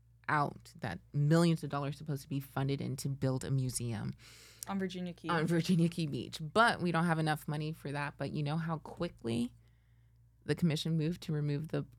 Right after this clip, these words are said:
Speaker 1: predominantly Black, <laughs> uh, trustee board from Virginia Key, uh,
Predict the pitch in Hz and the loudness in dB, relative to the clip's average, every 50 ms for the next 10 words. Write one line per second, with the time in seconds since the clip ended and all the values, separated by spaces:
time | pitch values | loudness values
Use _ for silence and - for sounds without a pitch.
0 | - - - 160 - 139 143 147 143 - - - 156 147 - - 143 143 139 175 | -10 -4 -2 0 0 0 0 0 -2 -4 -4 -4 -4 -4 -2 -2 -2 -2 -2 -2
1 | - - - - - - 226 214 208 - - 156 165 165 160 151 156 151 156 - | -4 -6 -8 -8 0 4 6 6 6 6 4 4 4 4 4 2 2 0 -4 -4
2 | - - 156 170 - - 175 180 185 - - 76 - 226 208 - - - - _ | -4 -4 -4 -4 -2 -4 -6 -6 -4 -4 -2 -2 -2 -2 -4 -8 -14 -20 -20 _
3 | _ _ _ _ _ - 175 170 170 170 170 - 190 - 151 151 156 156 - - | _ _ _ _ _ -2 0 2 2 4 2 2 2 0 -2 -2 -2 -4 -4 -4
4 | 160 151 151 147 143 - - - - - - | -2 0 0 0 -2 -2 -4 -2 -2 -2 -2